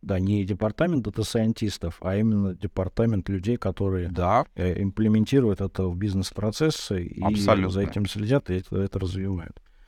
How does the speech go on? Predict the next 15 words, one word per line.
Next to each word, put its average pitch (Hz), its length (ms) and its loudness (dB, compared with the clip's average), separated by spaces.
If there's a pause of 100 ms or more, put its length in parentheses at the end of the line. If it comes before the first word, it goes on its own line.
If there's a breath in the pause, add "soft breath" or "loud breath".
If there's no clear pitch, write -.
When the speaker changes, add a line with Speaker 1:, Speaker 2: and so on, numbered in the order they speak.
(100)
Speaker 1:
То - 100 -2
есть 104 120 -2
полноценный 110 920 2
цикл, 87 720 0
э, - 300 -10
такой 98 280 -2
же, 87 180 -2
как - 260 -8
с - 220 -10 (160)
персоналом. 85 560 -4 (300)
Speaker 2:
Да. 87 360 2 (960)
Speaker 1:
Артемий, 123 340 2
спасибо 135 460 2
тебе 113 160 0
большое 113 600 0